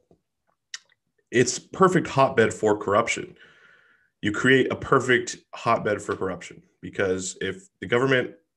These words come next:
runs stores, one, they're gonna be inefficient. I mean, we literally are seeing right now in Canada, the government who they had, they have government run stores there as well. They're actually selling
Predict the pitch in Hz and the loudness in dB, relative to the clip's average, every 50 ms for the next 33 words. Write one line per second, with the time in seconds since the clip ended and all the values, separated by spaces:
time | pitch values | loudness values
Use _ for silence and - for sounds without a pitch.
0 | _ - - 101 101 104 104 - - 104 98 98 101 104 - 78 82 98 113 117 | _ -8 -4 -4 -4 -4 -4 -4 -2 -2 0 0 0 -2 -4 -4 0 2 2 4
1 | 120 117 117 113 107 110 107 101 101 - 82 92 90 92 - 110 110 - - 110 | 4 6 4 4 4 4 0 0 -2 -2 -2 -2 -2 0 0 0 2 2 2 0
2 | 104 104 - - - - - - - - - - 87 - _ _ _ _ _ - | 0 0 -6 -12 -18 -20 -18 -14 -10 -10 -10 -10 -12 -14 _ _ _ _ _ -6
3 | - - 107 110 107 101 92 - - - _ _ _ _ _ - 104 107 127 139 | -4 -2 0 0 0 -2 -2 -6 -8 -12 _ _ _ _ _ -6 0 2 4 6
4 | 135 135 135 139 131 120 113 110 - - 117 113 110 107 104 104 95 92 98 98 | 6 6 8 8 8 6 6 4 2 2 2 2 2 4 2 2 2 2 0 0
5 | 98 98 80 73 92 87 - - - 104 104 104 107 107 110 107 107 104 - - | 0 -2 -2 -4 -6 -8 -8 -6 -4 0 0 2 4 4 4 4 2 0 -4 -8
6 | _ _ _ _ _ _ _ - 85 87 90 110 110 104 110 113 113 110 104 - | _ _ _ _ _ _ _ -14 -12 -6 0 0 0 2 2 2 2 0 0 -4
7 | - - _ _ _ _ _ _ _ _ _ _ _ _ _ _ - - 101 107 | -10 -16 _ _ _ _ _ _ _ _ _ _ _ _ _ _ -12 -8 -2 0
8 | 104 101 98 98 101 - - - 101 104 107 110 101 95 - - 104 104 104 - | 0 0 2 0 -2 -4 -2 -2 0 0 2 2 0 0 0 -2 0 0 0 0
9 | - 98 95 98 92 90 98 95 95 98 95 90 92 92 92 95 95 90 95 101 | 0 -2 -2 -2 -2 -4 -4 -4 -4 -4 -4 -2 0 0 0 0 -2 -2 0 0
10 | 104 110 - - - _ _ _ _ _ _ _ _ _ _ _ _ _ _ _ | 0 0 -4 -10 -20 _ _ _ _ _ _ _ _ _ _ _ _ _ _ _
11 | _ - _ _ - - - _ _ - 107 120 135 156 151 - - 147 139 131 | _ -20 _ _ -20 -20 -20 _ _ -4 -2 0 0 0 0 0 0 2 2 2
12 | 120 110 87 - - - - - - 131 131 131 135 135 123 127 127 - | 2 0 -2 -4 -4 -2 -2 0 2 2 4 6 6 4 4 2 -4 -4